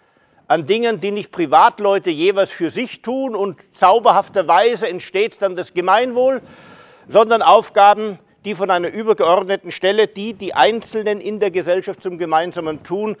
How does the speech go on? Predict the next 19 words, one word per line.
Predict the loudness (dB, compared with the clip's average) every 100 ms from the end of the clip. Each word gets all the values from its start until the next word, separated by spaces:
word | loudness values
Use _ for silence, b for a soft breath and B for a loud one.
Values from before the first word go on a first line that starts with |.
| b
veranlassen | 0 0 2 -2 -2 -10
kann, | -4 -4 -4 -12 b b b
die | -8
von | -8 -8
dieser | -10 -12
zentralen | -10 -4 2 2 2
Stelle | -4 -2 0
aus | 0 -2 -6 _ b -8
angepackt | -6 -6 -6 -8 -8
werden. | -12 -12 -14 _ _ _ b b b b
Und | -2
Beispiele | 4 4 4 -4 -2 0
sind | -2 -4
Vorsorge | 0 0 2 0 -2 -4
für | -4
gleich | 0 2 0
welche | -6 -8
Notfälle, | -6 -4 -4 -4 -4 -4
Umweltkatastrophen, | -4 -8 -6 -6 -4 -4 -6 -8 -4 -4 -6 -12